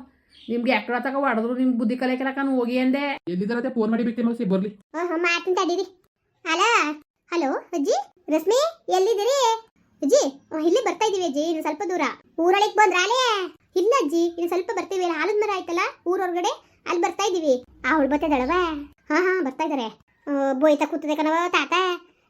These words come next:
Speaker 3: ಯಾಕೆ ಇಲ್ಲಿ ಕರ್ಕ ಬರ್ತಾ ಇದಾರೋ ಅಂದ್ಬಿಟ್ಟು. ಎಲ್ಲಿದ್ದಾಳು? ಆ, ಅವ್ರು ಬಾವನ್ ಜೊತೆ ಕೂಟ್ರ ಬರ್ತಾ ಇದ್ದಾರೆ. ಗೋವಿದ ಕೂಟ್ರ ಕುಣ್ಸ್ಕೊಂಡ ಅವಳನ್ನ? ಇಲ್ಲ, ಇಲ್ಲ, ಬಾವ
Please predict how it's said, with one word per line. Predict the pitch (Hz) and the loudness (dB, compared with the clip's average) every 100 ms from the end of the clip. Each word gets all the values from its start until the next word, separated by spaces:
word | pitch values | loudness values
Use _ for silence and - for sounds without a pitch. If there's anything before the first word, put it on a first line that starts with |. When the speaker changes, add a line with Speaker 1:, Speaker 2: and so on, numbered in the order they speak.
| 277 | 0
Speaker 3:
ಯಾಕೆ | 262 254 311 | 2 2 0
ಇಲ್ಲಿ | |
ಕರ್ಕ | 330 294 269 | 2 0 0
ಬರ್ತಾ | 285 | 2
ಇದಾರೋ | 285 294 | 2 2
ಅಂದ್ಬಿಟ್ಟು. | 294 294 294 392 381 359 _ _ _ 269 | 2 0 0 0 0 -6 _ _ _ 2
ಎಲ್ಲಿದ್ದಾಳು? | 269 294 294 330 440 440 _ _ | 4 4 2 2 0 -2 _ _
ಆ, | 214 240 | -20 -6
ಅವ್ರು | 320 359 | -4 0
ಬಾವನ್ | 311 392 | 0 0
ಜೊತೆ | 370 381 | -2 -4
ಕೂಟ್ರ | 330 330 | -4 -2
ಬರ್ತಾ | 320 311 | -2 -2
ಇದ್ದಾರೆ. | 294 269 240 _ 262 | 0 0 -2 _ 2
ಗೋವಿದ | 277 294 359 | 6 6 4
ಕೂಟ್ರ | 381 330 370 | 0 0 2
ಕುಣ್ಸ್ಕೊಂಡ | 370 349 330 339 | 4 4 2 2
ಅವಳನ್ನ? | 415 480 480 403 339 294 _ | 4 4 4 2 -2 -8 _
ಇಲ್ಲ, | 262 370 | 0 2
ಇಲ್ಲ, | 349 359 339 | 2 0 0
ಬಾವ | 247 302 | -2 -2